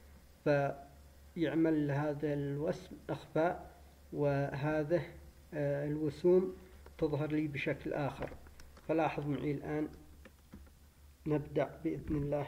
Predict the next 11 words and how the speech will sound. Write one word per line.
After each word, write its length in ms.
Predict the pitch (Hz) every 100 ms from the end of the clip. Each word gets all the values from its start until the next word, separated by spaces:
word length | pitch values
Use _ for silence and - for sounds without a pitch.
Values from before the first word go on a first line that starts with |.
| -
تعالى، 440 | - 151 151 151 - - - - - - - - - - - - - - - - - - - - - - - - - - - -
ونبدأ 840 | 147 143 143 143 180 160 165 156 -
في 100 | 160
البداية 600 | 143 135 143 170 190 - - - - - - - - - -
بكتابة 760 | 139 135 - - 156 147 165 165 - -
ماذا؟ 460 | 151 139 127 143 - - - - - -
إيمج. 400 | 160 131 - - - - - - - - - - - - -
لاحظ 380 | 147 135 123 131
معي 280 | 135 147 190 - - - - - - - - - - - - - -
إيمج، 260 | 143 147 160 - - - - - - - - - - - - - - - - - - - - - - -
هنا 280 | 131 139